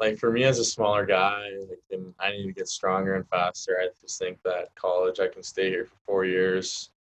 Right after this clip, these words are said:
work out more often, and just kinda work at my stuff off the ice, so.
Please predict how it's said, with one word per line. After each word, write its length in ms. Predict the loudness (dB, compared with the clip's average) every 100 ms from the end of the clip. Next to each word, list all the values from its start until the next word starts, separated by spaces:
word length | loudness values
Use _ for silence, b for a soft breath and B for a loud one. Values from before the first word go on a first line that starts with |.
| _ -2
work 240 | 0 4
out 240 | 6 6 4
more 180 | 0
often, 580 | 0 -2 -4 -6 -8 -6
and 240 | -8 -10 -18 _ _ _
just 180 | -20 -14
kinda 220 | -6 -4 -2
work 280 | -2 -2
at 180 | -4 -2
my 420 | -2 -4 -4 -6 -8 _ _ _ _ -14
stuff 320 | 4 4 6
off 260 | 2 2
the 220 | -2 2 2
ice, 220 | 2 -12
so. 180 | -18 -20